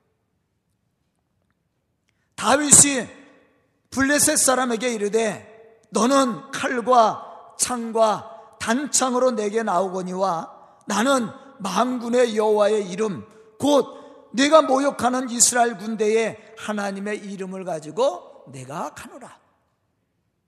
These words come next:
또 여호와의 구원이 칼과 창에 있지 아니함을 이 무리에게 알게 하리라. 전쟁은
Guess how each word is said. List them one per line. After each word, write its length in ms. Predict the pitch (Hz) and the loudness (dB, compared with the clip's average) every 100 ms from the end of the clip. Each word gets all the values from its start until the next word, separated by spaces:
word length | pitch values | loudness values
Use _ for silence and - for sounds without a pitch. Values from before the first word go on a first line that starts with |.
| _ _ _ _ _ - | _ _ _ _ _ 4
또 240 | 339 339 | 6 8
여호와의 540 | 269 294 277 277 285 | 8 8 8 6 4
구원이 600 | - 240 240 226 247 220 - - - _ | -2 -2 0 2 2 0 -4 -16 -20 _
칼과 1040 | - 233 233 208 226 214 185 - - - - | -6 -2 -2 2 4 4 2 -6 -18 -16 -4
창에 380 | - 214 214 | -2 -2 -4
있지 380 | 202 185 - 208 | -6 -8 -8 -6
아니함을 640 | 185 196 196 190 214 302 277 - - | -4 -4 -4 -2 -2 -2 -4 -14 -10
이 220 | 247 320 339 | 0 2 2
무리에게 920 | 254 277 277 247 214 240 214 123 - | 0 -6 0 2 2 0 0 -4 -12
알게 340 | 175 185 170 180 | -6 -6 -6 -8
하리라. 540 | 156 147 143 123 101 - _ _ _ _ _ | -8 -8 -10 -10 -12 -20 _ _ _ _ _
전쟁은 840 | - 262 311 302 285 247 254 214 | 2 2 2 -4 -4 -2 -2 -4